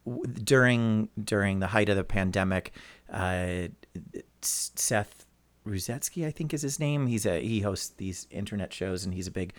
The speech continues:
Broadway performer. He hosted a reunion of E R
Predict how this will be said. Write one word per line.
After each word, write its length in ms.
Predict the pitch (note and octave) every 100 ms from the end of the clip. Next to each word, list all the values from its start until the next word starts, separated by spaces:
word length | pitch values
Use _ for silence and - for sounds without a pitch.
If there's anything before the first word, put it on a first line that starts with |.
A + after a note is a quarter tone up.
| - - -
Broadway 300 | A2 G#2 G2
performer. 420 | - - G2+ F#2+ - -
He 400 | - - D#3+ E3
hosted 560 | D#3 E3 D3 - C#3 A2+ -
a 140 | A#2 A2+
reunion 920 | G#2 G#2 G#2 A2+ B2 A2+ G2 F#2 F#2+ - - - -
of 500 | G#2 G2 F#2+ F#2+ G2+ - - -
E 180 | A#2 G#2
R 500 | F#2+ F#2 F2 D#2+